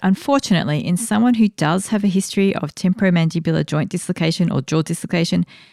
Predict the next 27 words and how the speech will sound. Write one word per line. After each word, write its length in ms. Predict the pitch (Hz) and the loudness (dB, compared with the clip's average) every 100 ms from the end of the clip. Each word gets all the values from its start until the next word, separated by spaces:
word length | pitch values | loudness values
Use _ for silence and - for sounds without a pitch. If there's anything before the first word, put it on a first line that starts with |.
| _ | _
gentle 400 | - 180 196 208 - | 0 2 4 4 4
airway 320 | 175 180 180 | 4 6 6
management 580 | 165 165 170 175 165 - | 4 4 2 2 0 2
may 240 | 156 156 | 2 4
not 180 | 160 - | 2 2
prevent 540 | 170 151 147 147 - | -2 0 2 0 -2
dislocation. 800 | - - - - 147 143 - 143 | -4 -4 -4 -2 0 0 0 -2
So 200 | - 156 - - | 0 -2 -2 0
WebAIRS 460 | 180 208 220 220 | 4 6 8 6
and 120 | 185 170 | 6 6
I 200 | 170 185 | 6 6
would 140 | 196 | 6
recommend 480 | 185 185 165 160 156 | 4 4 2 4 2
that 120 | - | 0
T 160 | - 175 | 2 4
M 140 | 180 | 6
J 180 | 180 156 | 6 2
function 380 | - 147 - 147 | 2 0 0 -4
should 360 | - - 180 | 0 2 4
be 180 | 180 165 | 4 4
a 60 | 156 | 2
part 400 | - 147 143 - | 0 0 0 2
of 240 | 143 143 | 2 4
your 200 | 147 143 | 4 2
routine 560 | 143 160 165 - 151 151 | 4 4 4 2 2 2
airway 360 | 156 147 147 - | 2 2 2 0
examination. 880 | 147 135 135 135 127 139 123 143 | -2 0 0 0 0 -2 -2 -2